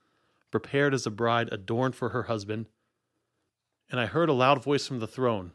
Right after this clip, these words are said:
saying, 'See, the home of God is among mortals. He will dwell with them, and they will be his peoples.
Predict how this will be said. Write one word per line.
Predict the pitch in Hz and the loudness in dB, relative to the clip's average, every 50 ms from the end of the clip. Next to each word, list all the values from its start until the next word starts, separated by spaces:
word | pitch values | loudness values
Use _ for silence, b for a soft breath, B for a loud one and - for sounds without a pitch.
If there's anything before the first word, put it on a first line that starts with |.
| _ _ | _ _
saying, | - - - 151 135 123 117 110 | -12 -4 0 0 2 2 0 -2
'See, | 104 - - - 170 185 185 | -4 -4 -2 0 0 0 2
the | 156 131 110 | 0 0 -2
home | - 104 139 165 165 | -2 0 0 2 2
of | 160 131 117 | 2 0 0
God | 127 123 123 135 131 | 0 2 2 4 2
is | 123 107 | 2 0
among | 117 117 120 117 117 | 0 0 0 0 0
mortals. | 117 123 139 131 95 92 90 - - - - _ _ _ _ _ _ | 2 2 2 2 2 -2 -6 -8 -8 -10 -10 _ _ _ _ _ _
He | _ - 160 156 | _ 0 2 2
will | 147 127 120 | 4 4 2
dwell | 95 - - 117 139 147 160 151 | 0 0 0 2 4 6 6 6
with | 127 131 127 - - | 4 2 0 0 -2
them, | 113 98 92 92 - _ - | -6 -6 -6 -10 -14 _ -12
and | - 110 | -8 -2
they | 113 131 | 0 2
will | 143 143 135 | 4 2 2
be | 113 135 127 117 | 2 2 0 2
his | 101 120 110 - | 2 0 -2 -2
peoples. | - 131 135 - - 113 120 120 - | -2 -4 -4 -6 -8 -18 -12 -12 -12